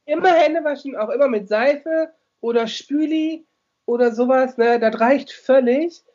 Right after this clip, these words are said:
weil einfach eben Seife den Fettmantel vom Virus kaputt macht und dann spült man einfach alles die Leitung runter und dann ist der Kack-Coronavirus auch schon tot.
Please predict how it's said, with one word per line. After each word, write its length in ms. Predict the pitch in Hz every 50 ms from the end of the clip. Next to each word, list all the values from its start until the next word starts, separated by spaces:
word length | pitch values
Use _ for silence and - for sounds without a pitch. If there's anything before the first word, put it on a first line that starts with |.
| _ _ _
weil 140 | - 220 214
einfach 440 | 190 208 233 240 - 247 226 226 220
eben 400 | - 208 226 220 220 220 214 - -
Seife 480 | - 196 208 202 220 233 226 226 220
den 400 | 208 214 208 202 202 202 202 196 _ _ _ _ _
Fettmantel 560 | - 269 269 - 254 233 233 233 247 226 208
vom 160 | - 214 202 208
Virus 260 | 226 233 220 220 -
kaputt 380 | - 220 196 - 226 - -
macht 240 | 185 190 202 196 -
und 160 | - 185 190
dann 240 | 190 180 180 185 -
spült 320 | - - - - 254 - -
man 100 | 208 185
einfach 220 | 220 220 208 208
alles 260 | 202 220 220 220 220
die 120 | - 220 202
Leitung 280 | 190 175 - 220 190
runter 300 | 196 202 214 226 185 156
und 120 | 147 180 185
dann 140 | 175 180
ist 240 | 160 180 180 - _ _ _ _ _ _ _ _ _ _ - -
der 100 | 190 185
Kack-Coronavirus 840 | - 226 220 220 - 214 208 220 220 214 214 208 208 202 190 190
auch 140 | 190 196 190
schon 240 | - - 196 180 180
tot. 400 | - - 247 262 240 202 - -